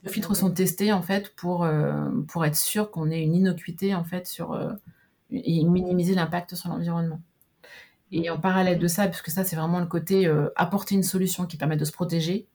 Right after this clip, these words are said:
Speaker 1: sans nuire, ça, c'est très
Speaker 2: Oui.
Speaker 1: important. Et de l'autre côté,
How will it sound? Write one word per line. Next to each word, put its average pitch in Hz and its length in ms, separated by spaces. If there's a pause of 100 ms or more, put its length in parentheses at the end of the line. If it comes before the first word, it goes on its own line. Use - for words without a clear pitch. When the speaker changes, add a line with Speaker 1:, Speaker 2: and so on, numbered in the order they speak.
(120)
Speaker 1:
sans - 240
nuire, 175 360 (220)
ça, 175 200
c'est 170 140
très 180 260
Speaker 2:
Oui. - 20
Speaker 1:
important. 170 460 (520)
Et 175 80
de 165 100
l'autre 196 280
côté, 190 400